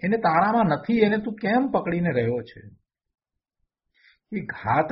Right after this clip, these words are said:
કરનારા છે, તારા સ્વભાવ ભાવનો ઘાત કરનારા છે,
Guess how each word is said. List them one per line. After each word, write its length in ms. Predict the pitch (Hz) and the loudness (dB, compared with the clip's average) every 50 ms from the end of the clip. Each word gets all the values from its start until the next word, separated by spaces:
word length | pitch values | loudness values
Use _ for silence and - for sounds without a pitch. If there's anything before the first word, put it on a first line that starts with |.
| 180 | -2
કરનારા 480 | - 170 160 165 160 156 151 147 139 135 | -2 -2 0 0 0 0 0 -2 -4 -6
છે, 160 | - - 143 | -8 -10 -14
તારા 300 | 123 - 143 151 170 175 | -10 -6 -6 -4 -4 -6
સ્વભાવ 460 | 156 - - 104 95 95 117 139 151 160 131 | -8 -8 -10 -10 -6 -2 0 2 2 2 2
ભાવનો 380 | 107 117 110 131 160 196 196 180 | 0 0 0 0 0 0 -2 -2
ઘાત 260 | 131 120 123 131 135 - - | 0 2 2 2 2 0 -4
કરનારા 420 | - 131 127 131 127 127 127 123 123 | -8 -8 -6 -6 -6 -6 -6 -6 -10
છે, 220 | - - - - | -12 -16 -18 -20